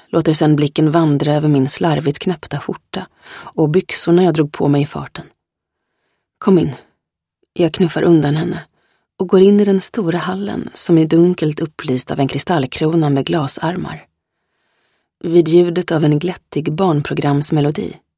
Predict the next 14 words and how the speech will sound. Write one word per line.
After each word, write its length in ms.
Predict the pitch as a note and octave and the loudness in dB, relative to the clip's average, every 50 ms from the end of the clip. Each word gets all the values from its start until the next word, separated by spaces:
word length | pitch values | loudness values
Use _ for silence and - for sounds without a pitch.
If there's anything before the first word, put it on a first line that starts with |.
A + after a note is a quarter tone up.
| _ _ _ | _ _ _
stannar 420 | - - - G#3+ G3 D#3 C#3+ D3 D3+ | -12 -4 0 2 2 2 2 0 -2
jag 100 | E3+ - | -4 -8
tvärt. 380 | - - - _ _ - - _ _ _ _ _ _ _ _ _ _ _ _ _ _ _ _ _ | -12 -18 -18 _ _ -20 -20 _ _ _ _ _ _ _ _ _ _ _ _ _ _ _ _ _
Jag 120 | - D#3 | 0 2
vrider 340 | D3 C#3+ D3 C3+ C#3+ D#3+ D3 | 4 4 2 2 2 -2 -4
på 120 | - E3 | -4 -6
huvudet, 540 | C#3+ D3 D#3 _ - D3+ - _ - - _ _ _ _ _ _ _ _ _ _ - | -8 -8 -10 _ -18 -20 -20 _ -20 -20 _ _ _ _ _ _ _ _ _ _ -8
ser 220 | - - G#3 F#3 | -2 0 2 4
in 140 | F#3+ F#3+ F#3+ | 6 6 6
genom 260 | F#3+ F#3 F#3 F3 E3+ | 6 4 6 4 4
vardagsrummets 800 | E3 F#3+ F3+ D#3 C#3+ C#3 - - - D3+ D3+ D#3 D3+ D3 D3 - | 2 2 0 0 -2 -2 -2 -2 -2 0 0 2 2 0 -2 -4
halvt 460 | - - - F3 F3 F3+ F3 - - F#3+ | -10 -6 -6 -4 -4 -4 -6 -6 -4 -2
igenskjutna 680 | F#3+ G3 F3 C#3+ C#3 - - - C#3+ C#3+ - - C#3+ | 0 0 0 0 -2 -6 -6 -6 -6 -6 -4 -6 -4
dörrar. 480 | - F3+ E3 D3+ - F3+ D#3+ D3+ D3+ | -4 -4 -6 -6 -8 -10 -12 -12 -14